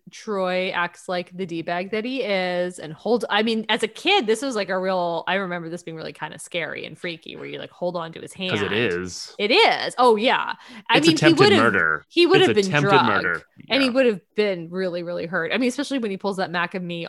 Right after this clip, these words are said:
Speaker 1: off of the cliff.
Speaker 2: <laughs>
Speaker 1: Like,
Speaker 2: Oh,
Speaker 1: holy
Speaker 2: no.
Speaker 1: shit. What is that? Like, yeah, that's a whole different movie of him having survived the wilderness. Like, I mean, that's nuts.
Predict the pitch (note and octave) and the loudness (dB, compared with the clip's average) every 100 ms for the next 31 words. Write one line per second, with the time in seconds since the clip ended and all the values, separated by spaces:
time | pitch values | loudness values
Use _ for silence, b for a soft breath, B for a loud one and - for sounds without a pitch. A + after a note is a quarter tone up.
0 | - F3 E3 C3+ - - - F3 - - | -2 -2 -2 -8 -12 -14 -10 -8 -8 -8
1 | - D3 A3 G#3 G3+ G3+ - - D4+ D#4 | -12 -10 -8 -2 -2 -4 -8 0 2 4
2 | B3 D4+ D#4 D#4+ D#4+ D#4+ D#4+ D#4 D4+ C#4+ | 6 6 6 8 6 8 6 6 6 4
3 | C#4 B3+ B B - G#4 E5 D#5 C#5+ C5+ | 2 -2 B B 0 6 8 8 6 6
4 | C5 E4+ G4+ D#4+ G4+ F4+ B4 F4 F#4 E4+ | 6 6 2 4 4 4 4 4 6 4
5 | C4+ G#3+ B3 D4 F3 D3+ F#3 A3 G#3+ A#3+ | 2 0 2 4 2 0 -2 -2 0 0
6 | F#3+ F#3+ F#3 E3+ F3+ F#3+ E3+ E3 E3+ D#3 | 0 -4 -6 0 0 0 -4 -10 -10 -6
7 | F3+ F3 E3 E3 - E3+ D3 - - F#3 | -6 -6 -8 -10 -6 -4 -4 -6 -10 -8
8 | F3 D#3 - - G#3 E3+ F3 D3+ - - | -6 -10 -12 -4 -4 -4 -8 -10 -10 -16